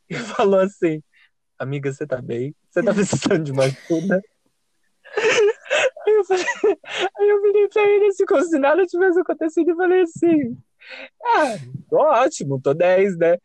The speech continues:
Ele falou assim, <laughs> aí ele falou assim: "Tem certeza?" Eu falei: "Tenho, por quê?" Ele falou assim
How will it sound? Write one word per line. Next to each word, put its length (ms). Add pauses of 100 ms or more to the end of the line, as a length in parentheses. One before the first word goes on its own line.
(280)
Ele 140
falou 240
assim, 520 (120)
<laughs> 720
aí 80
ele 140
falou 260
assim: 340 (560)
"Tem 180
certeza?" 840 (140)
Eu 80
falei: 300
"Tenho, 400
por 220
quê?" 280 (400)
Ele 120
falou 160
assim 420